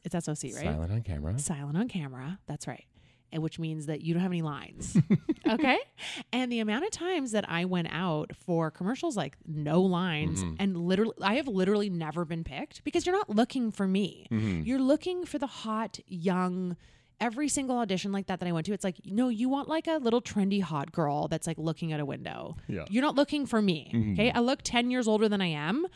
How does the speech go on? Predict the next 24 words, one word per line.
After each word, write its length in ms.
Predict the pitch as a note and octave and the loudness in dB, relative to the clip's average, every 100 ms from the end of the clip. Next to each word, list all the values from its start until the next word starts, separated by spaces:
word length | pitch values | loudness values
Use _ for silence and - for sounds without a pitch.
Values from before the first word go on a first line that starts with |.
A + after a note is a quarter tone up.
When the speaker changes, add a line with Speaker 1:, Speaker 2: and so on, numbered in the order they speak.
| - - | -8 -2
Speaker 1:
And 140 | E3 | 4
it, 40 | C#3+ | 8
Speaker 2:
No. 480 | B2+ A#2+ A#2 A2 A2 | 8 10 8 8 10
Speaker 1:
well, 180 | - D4+ - | 10 8 6
it's 140 | - | 4
just 200 | F4 F4 | 4 2
true. 160 | - C4+ | 4 4
On 160 | C4 | 4
camera, 300 | C4 C#4 D#4 | 0 0 2
like, 160 | D4+ C#4+ | 0 0
forget 300 | - C4+ D4 F3+ - _ | 0 0 2 0 -2 _
it. 100 | - - - - - | -6 -4 -6 -6 6
Speaker 2:
<laughs> 760 | C3+ - F3+ - E3 - D3+ D3+ - - - - | 6 8 4 6 0 2 0 -2 -4 -20 -16 -8
You're 80 | E3 | -4
so 160 | D3 | -2
hard 280 | - E2+ D#2+ | 0 0 0
on 100 | D#2 | 2
Speaker 1:
Go 120 | D3+ | 4
Speaker 2:
yourself. 80 | G#3 | 6
Speaker 1:
on, 300 | G#3 F3 - | 6 4 2
go 120 | G3+ | 4
on, 180 | G3 F3 | 4 2
go 120 | E3+ E3 | 0 -2
on. 180 | D3+ | -2